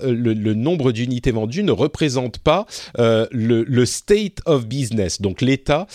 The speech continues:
de leur, euh, de leur, euh, euh, performance, euh, euh, commerciale. Et bien sûr, on, on pense immédiatement au fait que, euh, ils ont réussi à maintenir, voire à augmenter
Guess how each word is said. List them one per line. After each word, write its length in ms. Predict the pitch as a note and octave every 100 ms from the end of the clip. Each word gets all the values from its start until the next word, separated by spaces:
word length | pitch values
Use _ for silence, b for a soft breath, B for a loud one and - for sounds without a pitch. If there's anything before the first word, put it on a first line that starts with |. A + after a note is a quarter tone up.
| B B
de 360 | G2+ B2+ E3+ -
leur, 520 | B2 A2+ C#3 D3 G#2+ A2+
euh, 340 | G#2+ G#2+ G#2 -
de 140 | G#2+
leur, 340 | G#2+ A#2 G2 G#2
euh, 280 | G2+ G2 F#2+ F#2 F#2 F2+ -
euh, 260 | G#2+ F2+ G2+
performance, 800 | A#2+ - A#2 G#2 B2 C#3+ - A2+
euh, 840 | G#2 G2 G2 F#2+ F2+ E2 B1+ A#1+ - - C3+
euh, 220 | G#2+ A#2
commerciale. 600 | D3+ C3 - - F2 C#2+ B B B B B -
Et 140 | C3+
bien 220 | A#2+ B2
sûr, 440 | A2 - G3+ G3 -
on, 180 | G#2 F#2
on 220 | G#2+ F2+
pense 400 | F2 D3 B2+ - -
immédiatement 680 | D#3 D3 B2 B2+ - C3+
au 80 | G2+
fait 340 | - A2+ A2 -
que, 360 | B2+ B2 G#2 -
euh, 160 | G2+ F#2
ils 180 | A2 G#2
ont 80 | G#2
réussi 400 | B2+ B2+ - C#3+
à 60 |
maintenir, 420 | A2 A#2+ A#2 C#3+ G2
voire 240 | A#2+ A2+
à 140 | F#2+ -
augmenter 680 | F#3+ D3+ D#3 C#3+ - C#3